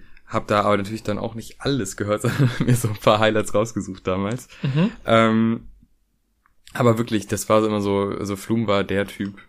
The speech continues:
Speaker 1: wenn's, wenn mich jemand gefragt hat, ob ich dann noch elektronisches Zeug höre.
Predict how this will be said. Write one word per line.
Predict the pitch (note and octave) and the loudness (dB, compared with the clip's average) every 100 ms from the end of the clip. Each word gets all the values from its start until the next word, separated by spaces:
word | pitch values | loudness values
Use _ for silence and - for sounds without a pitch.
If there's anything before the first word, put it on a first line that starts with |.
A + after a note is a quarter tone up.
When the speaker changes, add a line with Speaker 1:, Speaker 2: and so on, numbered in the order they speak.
| - - - | -20 -14 -2
Speaker 1:
wenn's, | F#2+ F#2+ F#2 - - - | -2 -2 -6 -12 -12 -4
wenn | G2 | -2
mich | F#2+ | -2
jemand | F#2+ F#2 | -2 -2
gefragt | F#2 G2 F2+ | -2 -2 -2
hat, | G2 | -2
ob | |
ich | F#2 | -4
dann | - | -4
noch | F2+ F2 - | -4 -6 -8
elektronisches | F#2 F2+ - F#2+ F#2 F2+ - | -8 -8 -4 -4 -4 -8 -10
Zeug | - F2+ - | -6 -6 -4
höre. | F2+ F2+ A2 | -6 -4 -4